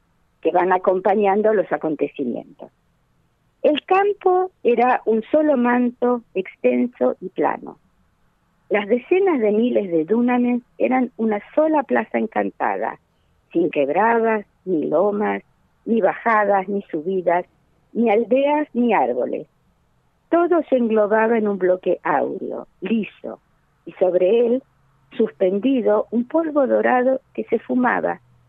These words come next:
un trozo de oro redondo, compacto, infinito, pese a que atrás, probablemente,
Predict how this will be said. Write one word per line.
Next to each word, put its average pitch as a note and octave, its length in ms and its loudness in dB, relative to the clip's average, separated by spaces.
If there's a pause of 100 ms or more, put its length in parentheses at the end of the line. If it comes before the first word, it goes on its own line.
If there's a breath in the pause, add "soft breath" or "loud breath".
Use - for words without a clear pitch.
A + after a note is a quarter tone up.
un B3+ 140 -2
trozo C4+ 380 0
de B3 100 4
oro A#3+ 220 0
redondo, A3 640 0 (240)
compacto, - 760 -4 (460)
infinito, G#3+ 760 -4 (680)
pese F#3+ 240 -2
a G3 60 0
que D3+ 140 -4
atrás, F3+ 500 -2 (340)
probablemente, F3+ 1040 0